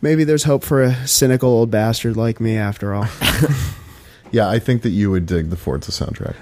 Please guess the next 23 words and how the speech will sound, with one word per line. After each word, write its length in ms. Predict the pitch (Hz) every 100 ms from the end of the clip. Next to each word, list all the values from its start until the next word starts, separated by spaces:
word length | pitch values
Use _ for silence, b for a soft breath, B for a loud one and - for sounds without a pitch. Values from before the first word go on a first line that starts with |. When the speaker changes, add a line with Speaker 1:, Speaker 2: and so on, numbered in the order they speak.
| - -
Speaker 1:
I'll 100 | 143
have 100 | 180
to 80 | 185
look 140 | 175
up 100 | 165 -
the 60 |
track 320 | 139 135 127
listing 340 | 98 95 92 90
and 140 | 95
see 160 | - 104
who's 180 | 101 107
on 200 | 104 101
there. 220 | 104 120
Speaker 2:
I, 380 | 131 151 147 -
it's, 300 | 107 123 - -
I 100 | 135
haven't 180 | 170 175
heard 160 | 180
any 220 | - 156
licensed 420 | 143 139 - 123 -
music 260 | 123 -
at 60 | 104
all. 220 | 113